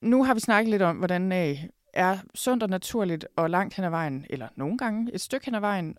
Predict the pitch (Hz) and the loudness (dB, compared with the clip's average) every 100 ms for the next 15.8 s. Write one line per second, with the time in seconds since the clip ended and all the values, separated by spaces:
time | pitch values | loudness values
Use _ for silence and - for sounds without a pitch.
0 | - 185 - - 185 160 170 160 - - | -2 -2 -2 -4 -4 -2 -2 -4 -4 -10
1 | - _ _ _ _ _ - - 156 - | -10 _ _ _ _ _ -14 -4 -2 -2
2 | 160 151 156 - - - _ _ _ - | -4 -4 -8 -10 -12 -14 _ _ _ -20
3 | - - _ - 254 254 233 190 202 - | -20 -20 _ -2 2 4 4 4 0 0
4 | 185 - 202 202 190 180 160 160 185 - | 0 0 -2 -2 0 -2 -2 -2 -4 -6
5 | 180 180 190 175 175 151 - 160 180 165 | -4 -2 -2 -2 -2 -2 -4 -4 -4 -4
6 | - - 165 165 160 160 - 160 - - | -8 -10 -10 -8 -6 -8 -8 -12 -10 -8
7 | 127 - - _ - 170 165 165 175 175 | -8 -10 -18 _ -2 -2 0 -2 -2 -6
8 | 160 165 180 180 180 180 170 196 - 180 | -6 -6 -6 -4 -4 -6 -8 -8 -8 -8
9 | - 151 139 123 _ _ _ _ _ _ | -6 -6 -6 -10 _ _ _ _ _ _
10 | _ _ - - - - 220 - 240 247 | _ _ -20 -8 -2 2 0 0 -2 0
11 | 202 - 190 - 220 214 - _ - - | -2 -2 -4 0 0 0 -8 _ -20 -20
12 | - - - _ _ _ _ _ _ _ | -20 -20 -20 _ _ _ _ _ _ _
13 | - 220 240 254 226 220 202 180 175 180 | 0 4 6 6 4 0 0 0 2 2
14 | 196 226 254 - - 185 170 - 190 196 | 2 2 0 -4 -2 -2 -2 0 2 2
15 | 214 202 175 170 175 190 180 180 | -2 -2 -2 0 0 -2 -4 -6